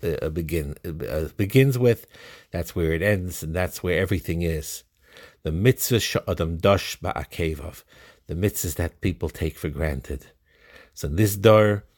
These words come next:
we have to think about those mitzvahs that people take for granted, or those midas that Hashem take for, that, that, that, that people take for granted, midas tovos, and we work on those type of things.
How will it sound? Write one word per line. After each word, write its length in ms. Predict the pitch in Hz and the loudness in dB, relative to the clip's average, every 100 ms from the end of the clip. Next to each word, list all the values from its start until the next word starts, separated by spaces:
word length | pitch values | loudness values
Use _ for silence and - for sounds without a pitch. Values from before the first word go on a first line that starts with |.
| _ _ | _ _
we 100 | 82 | -8
have 120 | 76 | -8
to 80 | - | -10
think 320 | - 107 - | -6 -4 -4
about 240 | 80 82 82 | -2 -4 -2
those 240 | 80 85 | -4 -4
mitzvahs 720 | 101 - - 90 - - - - - - _ | -6 -6 -8 -8 -8 -10 -14 -18 -20 -20 _
that 160 | 78 - | -8 -4
people 220 | 87 87 | -4 -2
take 240 | - 82 | -2 -2
for 140 | - 82 | -2 -6
granted, 480 | 95 95 98 98 87 | 0 2 2 0 0
or 140 | 78 | 0
those 220 | 73 69 | 0 -2
midas 460 | 80 107 135 123 - | 0 2 4 2 2
that 120 | 104 | 0
Hashem 300 | 95 - 95 | 0 -2 -4
take 240 | - 90 - | -4 -6 -6
for, 120 | - | -14
that, 240 | 110 90 82 | -4 -2 0
that, 200 | 87 85 | 0 0
that, 200 | 87 82 | -2 0
that 160 | 82 | -4
people 240 | - 87 - | -4 -8 -6
take 240 | - 82 | -6 -4
for 120 | - | -6
granted, 420 | 80 82 78 82 78 | -4 -4 -2 -4 -4
midas 320 | 80 78 - | -4 -6 -6
tovos, 640 | - 90 82 80 - - - - - - - | -2 -2 0 -4 -6 -14 -20 -20 -20 -20 -10
and 200 | - 92 | -2 2
we 120 | 92 | 2
work 460 | 90 107 107 95 - - | 0 4 4 4 -4 -8
on 220 | 87 78 | -4 -4
those 360 | 82 80 76 - | -2 -4 -4 -8
type 240 | 78 71 | -8 -10
of 80 | - | -12
things. 640 | - 73 67 - - - | -10 -10 -10 -14 -18 -18